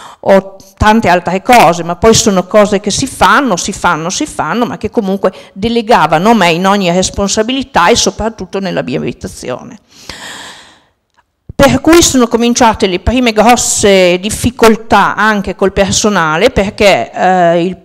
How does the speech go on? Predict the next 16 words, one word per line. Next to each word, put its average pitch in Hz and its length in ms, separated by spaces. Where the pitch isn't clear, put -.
il 190 280
primario 202 760
del 170 160
reparto 196 500
dove 185 200
eravamo 185 420
noi 214 480
ha, 202 440
ehm, 156 1700
ha 226 140
rotto 208 280
i 165 60
rapporti 185 760
completamente 190 960
con 156 300
noi 170 420